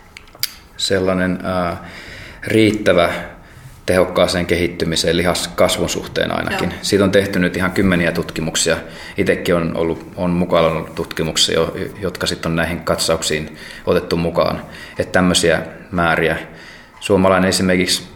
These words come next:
Speaker 1: peruspunttisalilla käyvä nuori mies tai nainen syö sen noin puolitoista grammaa painokilo päivässä keskimäärin. Se on joillain jopa enemmän, kun proteiinitrendi kohotti tätä, tätä vähän ylöspäin. Mut et käytännössä se ei ole niinku rajoittava tekijä keskimääräisellä ihmisellä.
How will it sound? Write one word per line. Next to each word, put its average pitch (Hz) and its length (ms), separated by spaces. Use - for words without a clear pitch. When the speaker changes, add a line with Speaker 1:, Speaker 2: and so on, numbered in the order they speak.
Speaker 1:
peruspunttisalilla 92 1040
käyvä 85 340
nuori 90 240
mies 85 220
tai 87 180
nainen 85 300
syö 85 180
sen 82 240
noin 85 200
puolitoista 82 420
grammaa 80 360
painokilo 76 420
päivässä 78 520
keskimäärin. 82 680
Se - 160
on 90 160
joillain 101 300
jopa 87 240
enemmän, 90 360
kun 82 120
proteiinitrendi 85 1000
kohotti 85 340
tätä, - 300
tätä 82 280
vähän 80 220
ylöspäin. 82 440
Mut 90 120
et 92 80
käytännössä 101 440
se 92 80
ei 90 80
ole 92 80
niinku 92 160
rajoittava 90 500
tekijä 80 280
keskimääräisellä 82 720
ihmisellä. 80 480